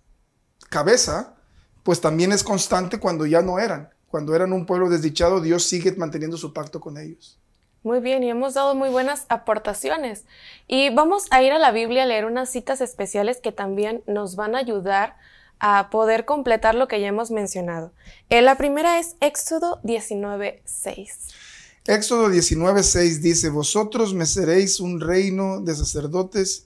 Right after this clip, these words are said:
Speaker 1: y gente santa. Estas son las palabras que dirás a los hijos de Israel". Y, y bueno,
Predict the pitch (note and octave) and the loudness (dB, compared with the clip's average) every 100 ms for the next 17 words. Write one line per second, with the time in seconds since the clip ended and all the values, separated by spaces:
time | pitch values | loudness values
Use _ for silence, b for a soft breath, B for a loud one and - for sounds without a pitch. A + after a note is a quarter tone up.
0 | - E3 C#3+ E3 E3 D#3+ - D3 C#3+ - | -10 -8 -4 -6 -4 -6 -4 -6 -8 -16
1 | - _ b b b b F#3 F#3 F#3+ F#3+ | -20 _ b b b b 0 0 0 0
2 | F#3 F3+ F3 - D3 D#3+ F3 F3+ E3+ E3 | 0 0 -2 -4 0 2 2 0 -6 -8
3 | D3 D3 D#3+ F#3+ - - D3 D3+ - D#3+ | -6 -4 -2 -2 -6 -8 -10 -8 -10 -10
4 | E3 D3+ D3+ C#3 C#3+ C3 C#3 _ _ _ | -10 -10 -10 -12 -16 -18 -20 _ _ _
5 | _ - _ _ _ _ _ _ _ - | _ -20 _ _ _ _ _ _ _ -2
6 | D3+ C#3+ C#3+ C#3 C#3+ - _ _ - D3+ | 0 0 0 -2 -6 -14 _ _ -6 -2
7 | F3+ F3 B2+ | 0 -2 -6